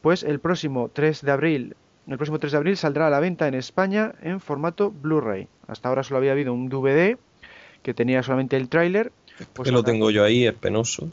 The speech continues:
Speaker 1: que lo tendrás tú por ahí, un, pues es un D V D muy simplón, muy sencillo. Entonces, a ver si esta edición en Blu-ray pues ya trae algún extra más, algún making of y, y vamos, que es una buena noticia.
Speaker 2: Sí, lo, lo malo es que como no tengo las,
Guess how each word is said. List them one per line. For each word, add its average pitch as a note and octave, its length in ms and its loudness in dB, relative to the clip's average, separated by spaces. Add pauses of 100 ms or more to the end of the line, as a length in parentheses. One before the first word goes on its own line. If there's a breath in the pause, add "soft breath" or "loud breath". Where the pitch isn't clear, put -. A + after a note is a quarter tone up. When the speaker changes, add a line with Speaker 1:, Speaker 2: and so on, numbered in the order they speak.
Speaker 1:
que C3 120 -6
lo A#2 80 -2
tendrás B2+ 260 -6
tú C3 80 -12
por C3 120 0
ahí, C#3+ 100 2
un, B2+ 100 -6
pues A#2+ 220 -12
es B2+ 120 -2
un D3+ 60 2
D B2 80 -6
V C3 80 2
D C3 60 2
muy B2+ 140 -2
simplón, D3+ 520 0
muy C#3 80 -8
sencillo. D#3+ 560 -6 (400 loud breath)
Entonces, C3+ 220 -6
a C3 80 0
ver C#3 140 -2
si D3+ 100 -6
esta D3 180 -4
edición C#3+ 260 0
en C#3+ 120 -4
Blu-ray C#3 260 -2
pues D#3 180 -4
ya C3 220 0 (140)
trae C3+ 180 2
algún C3 220 0
extra B2+ 240 -4
más, D3 320 0
algún B2+ 200 -4
making C3+ 360 -4
of E3+ 220 -2
y, - 20 -2 (340)
y A2+ 60 -6
vamos, C3 240 -2
que C3 60 -6
es A#2+ 80 -8
una B2 140 -2
buena A#2+ 200 2
noticia. A2+ 420 -4 (1120 loud breath)
Speaker 2:
Sí, - 220 -8
lo, C3 160 4
lo G#2+ 200 6
malo A#2+ 220 4
es B2+ 60 -2
que A2 240 0
como G#2+ 220 -2
no A#2 100 2
tengo B2 240 2
las, A#2 500 2